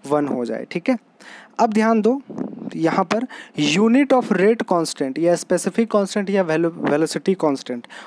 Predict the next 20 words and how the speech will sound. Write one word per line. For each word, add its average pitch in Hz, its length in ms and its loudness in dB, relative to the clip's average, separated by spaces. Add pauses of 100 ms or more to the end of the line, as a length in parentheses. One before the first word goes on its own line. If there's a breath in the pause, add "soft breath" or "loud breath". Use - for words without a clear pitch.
(120 loud breath)
उसका 185 240 2
rate 180 380 2
क्या 170 160 2
होता 135 200 2
है? 135 40 4
तो 156 120 2
ध्यान 147 300 0
देने 156 220 2
वाली 151 240 2
बात 139 260 0
ये 139 160 4
है 180 220 2 (440 loud breath)
कि 190 120 2 (160)
K 226 160 4 (140)
is 208 160 4
equal 175 280 4
to 180 140 4
जो 165 160 2
होता 135 360 0
है, 196 280 -4